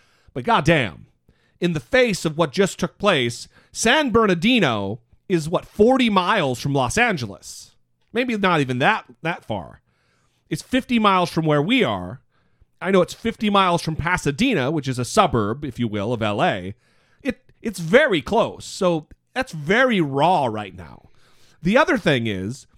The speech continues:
New York City has a completely different infrastru-, infrastructure security-wise than Los Angeles. It's practically a police state compared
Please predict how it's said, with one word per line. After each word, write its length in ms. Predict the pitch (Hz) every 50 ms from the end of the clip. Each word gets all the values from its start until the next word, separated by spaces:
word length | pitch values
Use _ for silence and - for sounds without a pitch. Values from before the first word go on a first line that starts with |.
| _ _ _ -
New 280 | 175 185 269 339 349
York 320 | 320 330 240 214 190 - -
City 360 | - - 403 233 185 151 147
has 200 | 143 151 151 165
a 40 | 175
completely 840 | - 190 185 - - - 202 220 254 302 370 403 - 277 277 254
different 380 | 214 180 240 214 - 214 202 - -
infrastru-, 580 | 214 208 170 - 185 170 151 - - 170 - _ -
infrastructure 760 | 196 226 190 - 180 143 - - 151 131 - - 135 131
security-wise 1040 | 123 - - 139 - - 226 392 339 247 160 131 117 113 104 95 95 92 98 - - - _ _ _ _ _ _ _ -
than 140 | - 156 151
Los 200 | 147 139 131 -
Angeles. 680 | 214 247 262 202 131 113 95 80 - - - - - _ _ _ _ _ _ _ -
It's 160 | 226 - -
practically 640 | - - 233 226 240 233 - 233 - - 196 190 185
a 80 | 170 156
police 500 | - - 156 160 160 196 294 339 - -
state 520 | - - - 131 110 92 - - - - _ _ _ _ _ -
compared 800 | - 185 175 139 - 139 202 254 247 170 127 107 98 95 104